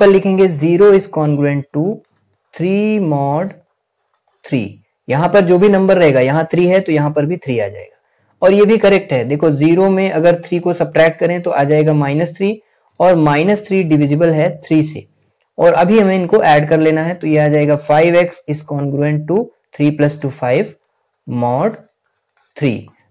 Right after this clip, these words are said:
Now यहाँ पर फ़ाइव फ़ाइव से divide हो गया या cancel हो गया, कुछ भी कह सकते हैं। So x is congruent to one mod three। So correct option हो जाएगा option B।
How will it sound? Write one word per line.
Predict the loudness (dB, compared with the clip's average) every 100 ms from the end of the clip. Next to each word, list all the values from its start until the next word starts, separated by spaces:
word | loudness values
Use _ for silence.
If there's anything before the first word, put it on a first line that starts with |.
| 0
Now | 2 4
यहाँ | 2
पर | 2 0
फ़ाइव | 4 2 4
फ़ाइव | 2 2
से | 0
divide | 0 2 4 2
हो | 2
गया | 2 4
या | 2 2
cancel | 0 0 -2
हो | 0
गया, | 0 0
कुछ | -2
भी | -4 -4
कह | -4
सकते | -6 -6 -6
हैं। | -6 -10 _ _ _ -2
So | 0 0 0
x | -2 -2 -4
is | -4 -4 -4
congruent | -2 0 0 -2 -4
to | -4 -4
one | -4 -6 -12 _ _ _ _ _ _ _ -12
mod | -8 -6 -6 -10 -14 _ _ _ _ -16
three। | -12 -12 -14 _ _ _ _ _ -14
So | 0
correct | 2 2 2
option | 0 0
हो | -2
जाएगा | 0 2 2 0
option | -4 -4 -6 -6 _ _ _ -14
B। | -8 -6 -6